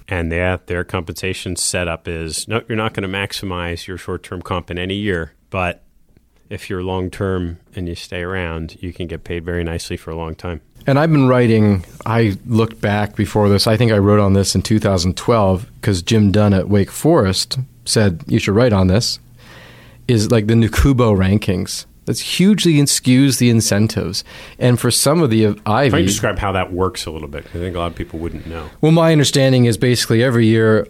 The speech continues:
Speaker 2: all the universities who want to participate, their endowments submit their returns as a benchmarking tool. They mu-, I don't know what they get in return, but they get something. And so you have the average return is three percent, and then,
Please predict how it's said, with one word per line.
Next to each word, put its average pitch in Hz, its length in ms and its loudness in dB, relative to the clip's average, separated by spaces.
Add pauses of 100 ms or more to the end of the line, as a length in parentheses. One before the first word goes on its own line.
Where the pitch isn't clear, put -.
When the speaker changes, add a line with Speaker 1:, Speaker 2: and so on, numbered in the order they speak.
Speaker 2:
all 131 260 4
the 113 180 2
universities 110 640 2
who 107 80 2
want 101 160 2
to - 40 -2
participate, 104 880 0
their 110 140 4
endowments 107 520 4
submit 107 520 2
their 104 500 2
returns 98 840 2
as 110 160 2
a 107 40 0
benchmarking 98 760 0
tool. 90 260 0
They 110 140 4
mu-, 127 180 4
I 123 140 2
don't 131 120 2
know 120 100 6
what 113 100 2
they 110 80 2
get 104 160 2
in 98 80 4
return, 107 400 2
but 98 80 4
they 98 100 2
get 95 200 0
something. 107 540 0 (400)
And 117 200 4
so 123 160 2
you 113 160 4
have 107 340 0
the 104 140 2
average 107 680 0 (240)
return 110 540 2
is 104 320 2 (320)
three 151 240 0
percent, 110 640 -2
and 110 240 2
then, 107 380 2